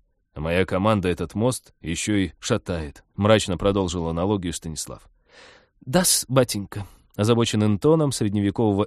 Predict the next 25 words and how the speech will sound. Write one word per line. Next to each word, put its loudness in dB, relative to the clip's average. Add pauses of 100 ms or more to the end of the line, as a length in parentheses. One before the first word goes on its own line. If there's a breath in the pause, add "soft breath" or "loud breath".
эскулапа -2
протянул -4
Вениамин. -8 (200)
«Запустили 0
с -6
вы -2
свой -4
корабль. -2 (260)
У -2
вас 0
тут -4
уже 0
не 0
единичная -4
фобия-с, -6 (340)
а 2
уникальный 0
групповой -2
психоз. -6 (220)
Вам 0
уже 0
всю -8
команду -2
лечить -6
надо-с». -6